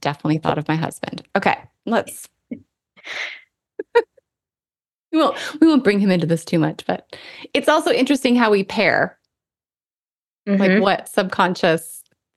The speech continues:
Speaker 1: anyway, that's a whole nother thing. Let's get into it. Self-pres six.
Speaker 2: Okay, self-pres six. Um, so I will say, in my perception,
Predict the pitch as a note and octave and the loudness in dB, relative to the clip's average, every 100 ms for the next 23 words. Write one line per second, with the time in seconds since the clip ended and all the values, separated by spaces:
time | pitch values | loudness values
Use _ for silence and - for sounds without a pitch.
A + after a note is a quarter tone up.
0 | - F#3 C#3+ - - F3+ F#3 E3+ D3 - | -4 -2 -2 -4 -4 -2 -2 0 0 -2
1 | D#3 - _ _ _ - - - _ _ | -4 -8 _ _ _ -8 -8 -12 _ _
2 | _ _ _ _ _ _ _ _ - F#3+ | _ _ _ _ _ _ _ _ -8 -6
3 | - G3 E3 - C#3 - _ - - D#3+ | -2 0 0 0 -2 -4 _ -6 0 0
4 | D#3 E3+ D#3 - C#3 A#2 - - _ _ | 0 -2 -2 0 -2 -2 -12 -20 _ _
5 | _ _ _ _ _ _ _ _ G#3 G#3+ | _ _ _ _ _ _ _ _ 0 2
6 | G#3+ G3+ G3+ _ - - G#3 G#3 - A3 | 2 2 -4 _ -20 -4 -2 0 0 0
7 | - G#3 F#3 - - - - - _ G3 | 0 0 0 -2 -12 -18 -20 -20 _ -2
8 | G3 G3 G3 F#3+ F#3+ F#3 - - - - | 2 4 4 4 0 -4 -14 -18 -16 -16
9 | - - C4+ B3 - G#3+ A#3 D#4 E4 G4 | -14 0 2 2 2 2 2 4 4 2
10 | - C4+ G3+ F3+ G3 E4+ - _ _ _ | 0 0 2 4 4 2 -2 _ _ _
11 | _ _ _ _ _ _ _ - A#3+ A#3+ | _ _ _ _ _ _ _ -2 2 6
12 | A#3 A3+ A#3+ C4+ D#4 E4+ F4 - _ _ | 6 4 4 4 4 2 -2 -8 _ _
13 | _ - E4 D#4+ - G#3+ - F#3+ F#3 F#3 | _ 0 0 2 0 -2 0 0 2 0
14 | G3+ | -2